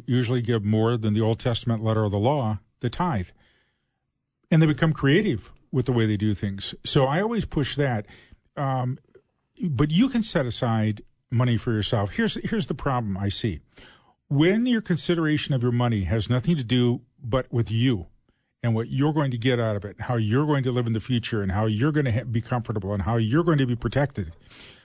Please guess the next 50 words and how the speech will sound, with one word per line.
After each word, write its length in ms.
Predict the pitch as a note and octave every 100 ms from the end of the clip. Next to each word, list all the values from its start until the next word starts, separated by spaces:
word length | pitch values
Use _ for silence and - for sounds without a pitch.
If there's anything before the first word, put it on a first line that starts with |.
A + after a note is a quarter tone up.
| _ -
we've 160 | E3+
missed 220 | F3 F#3
the 60 | E3
point. 320 | - G#3+ D3 - _ _ - - _ _ -
We 140 | C#3+
use 380 | C#3 E3 B3+ F#3+
the 80 | F#3
resources 500 | D#3+ E3 D#3+ C#3 D3
the 60 |
Lord 160 | C3 B2
has 100 | A2+
given 240 | - F3+
us, 240 | C3+ G#2+ -
and 80 | C3
he 80 |
says, 220 | B2+ D3+ -
"To 100 | B2
whom 160 | E3+
much 180 | E3+ C#3+
is 120 | C3+
given, 280 | G#2+ D3+ C#3
much 220 | C3 -
is 160 | D3 A#2+
required." 1000 | C#3 C#3+ - D3 D3+ F3 D#3+ A2 D2+ D#2 - _ _ -
So 180 | - D3
we 140 | D3
have 180 | C#3 E3
to 140 | F3 D#3+ -
put 200 | - E3
that 220 | D#3+ D3+
back 220 | C#3+ C#3 C#3
to 80 |
work 380 | C3 C3 B2+ - _ _ -
in 180 | F#3
the 80 | A3+
kingdom 380 | G3+ F3+ D3+ C3
of 80 | A2+
God 360 | A#2 A2 G#2 -
for 180 | - B2
other 140 | A2+
people. 400 | - D#3 - - - _ _
Now, 380 | C3+ D3 C#3+ E2+ - _ _ -
that 100 | C#3+
doesn't 260 | F3+ A3 G#3
mean 160 | E3 C3
you 80 | A#2
can't 200 | B2 G#2
have 120 | A2
a 40 |
reserve. 540 | G#2 G2+ F#2+ F#2 B2